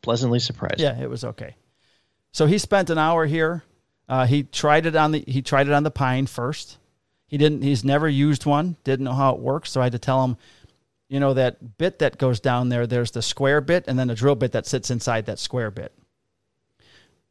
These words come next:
Speaker 2: The square bit has one side that's open, and it has to be either the right side or the left side.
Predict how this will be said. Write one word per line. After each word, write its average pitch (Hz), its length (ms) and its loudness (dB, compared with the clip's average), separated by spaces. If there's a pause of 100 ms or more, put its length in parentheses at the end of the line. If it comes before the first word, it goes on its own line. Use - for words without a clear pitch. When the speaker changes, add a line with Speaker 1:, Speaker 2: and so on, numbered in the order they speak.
(340)
Speaker 2:
The 127 80 -8
square 160 280 2
bit 147 180 2
has 127 220 0
one 139 240 0
side 127 300 0
that's 113 220 -8
open, 101 360 -8 (100)
and 117 120 -10
it 113 40 -4
has 127 160 0
to - 80 -6
be 123 120 -2
either 120 420 -2
the 110 80 -8
right 127 200 -2
side 127 240 -2
or 120 60 -4
the 110 100 -6
left 101 200 -8
side. 101 320 -14